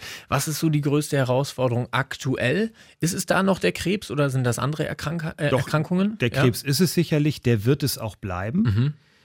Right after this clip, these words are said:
Speaker 2: weil, ähm, wir in einer alternden Gesellschaft leben und natürlich, auch wenn es leider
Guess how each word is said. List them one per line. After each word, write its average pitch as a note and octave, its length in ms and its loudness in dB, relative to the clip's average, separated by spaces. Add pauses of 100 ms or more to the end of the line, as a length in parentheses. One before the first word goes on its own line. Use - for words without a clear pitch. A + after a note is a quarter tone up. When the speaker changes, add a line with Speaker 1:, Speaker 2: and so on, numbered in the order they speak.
(240)
Speaker 2:
weil, C3 580 4
ähm, B2+ 380 4 (120)
wir B2 160 0
in A#2+ 80 -2
einer A#2+ 220 -2
alternden A#2+ 460 2
Gesellschaft A2 560 -2
leben C#3 440 2
und B2 300 0
natürlich, C3 800 -2 (200)
auch A#2+ 300 -2
wenn A#2 160 -2
es - 320 -12
leider C3 600 2